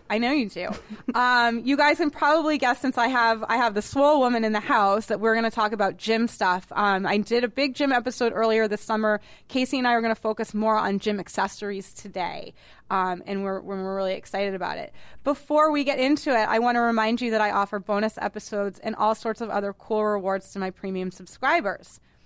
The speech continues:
If you would like to help underwrite my show by becoming an Ask a Clean Person, the podcast patron, go to patreon dot com slash ask a clean person to check out all the packages I'm offering and to select the level of giving that's right for you.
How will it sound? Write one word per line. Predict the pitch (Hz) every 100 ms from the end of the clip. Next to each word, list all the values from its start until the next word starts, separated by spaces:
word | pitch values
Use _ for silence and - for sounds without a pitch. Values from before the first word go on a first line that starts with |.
| _ _
If | - 311
you | 392
would | 359
like | 262 247
to | 233
help | 214 -
underwrite | 220 262 269 233
my | 220
show | 208 208 196
by | 202
becoming | 202 214 202
an | 202
Ask | 202 233 -
a |
Clean | 285 233 208
Person, | 196 185 208
the | 185
podcast | - 170 180 - -
patron, | - 214 - 302 311 349 - - _ -
go | 220
to | 247
patreon | - 302 - 349 269
dot | 214 175
com | - 202 220 254
slash | - 190 -
ask | 214 269 -
a |
clean | 285 196 196
person | 190 175 185 180 196 - -
to | -
check | 247 294 294
out | 262
all | 240 277 359
the |
packages | - 254 226 226 214
I'm | 208
offering | - 180 - 175 175 -
and | 208
to | 220
select | - 208 220
the | 233
level | 208 190
of | 196 175
giving | 165 170
that's | 170 -
right | 139 -
for | 233
you. | 285 349